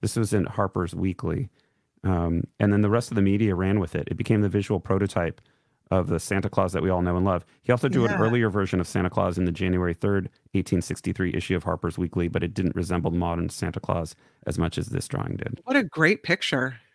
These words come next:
Speaker 1: It looks
Speaker 2: Yeah.
Speaker 1: a little cre-, is that a child? Is that an actual child? Or is
Speaker 2: It's
Speaker 1: it
Speaker 2: a doll. I
Speaker 1: doll?
Speaker 2: think it's a
Speaker 1: Oh, is it?
Speaker 2: doll.
Speaker 1: I hope
Speaker 2: Yeah.
Speaker 1: that's a doll.
Speaker 2: Yeah.
Speaker 1: <laughs> It looks a little creepy.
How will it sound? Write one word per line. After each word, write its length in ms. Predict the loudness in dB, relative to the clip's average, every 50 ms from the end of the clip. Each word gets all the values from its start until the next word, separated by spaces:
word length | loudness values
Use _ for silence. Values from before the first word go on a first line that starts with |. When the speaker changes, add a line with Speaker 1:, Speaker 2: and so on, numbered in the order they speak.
| _ -2
Speaker 1:
It 60 | 2
looks 100 | 4 4
Speaker 2:
Yeah. 140 | 4 4 4
Speaker 1:
a 20 |
little 140 | 4 2 2
cre-, 300 | 0 0 -2 -2 -2 0 0
is 80 | 0
that 120 | 0 0 0
a 40 |
child? 480 | -2 -4 -6 -6 -4 -2 -2 -2 -4 -6 -10 _
Is 60 | _ -6
that 80 | -4 -2
an 60 | -2
actual 200 | -2 -4 -6 -10
child? 320 | -8 -6 -6 -6 -4 -6 -4
Or 80 | -4 -4
is 60 | -2
Speaker 2:
It's 140 | -2 -2 -2
Speaker 1:
it 40 | -2
Speaker 2:
a 40 | 0
doll. 320 | 2 2 2 2 2 2
I 40 | 0
Speaker 1:
doll? 60 | 0
Speaker 2:
think 140 | 0 -2 -4
it's 100 | -4 -2 2
a 80 | 4
Speaker 1:
Oh, 80 | 4 4
is 60 | 4
it? 40 | 2
Speaker 2:
doll. 80 | 0
Speaker 1:
I 80 | 2 2
hope 120 | 2 2 2
Speaker 2:
Yeah. 40 | 2
Speaker 1:
that's 140 | 0 -2 -2
a 40 | -2
doll. 320 | -2 0 -2 -2 -2 -4 -8 _ _ _ _ _ -12
Speaker 2:
Yeah. 260 | -10 -8 -8 -8 -8 -4 2
Speaker 1:
<laughs> 40 |
It 840 | 2 2 2 2 _ 0 0 0 2 0 -2 0 0 0 -2 -2 -2
looks 260 | -2 -6 -6 -6 -8
a 60 | -6 -6
little 180 | -6 -6 -6
creepy. 380 | -8 -8 -8 -6 -4 -4 -6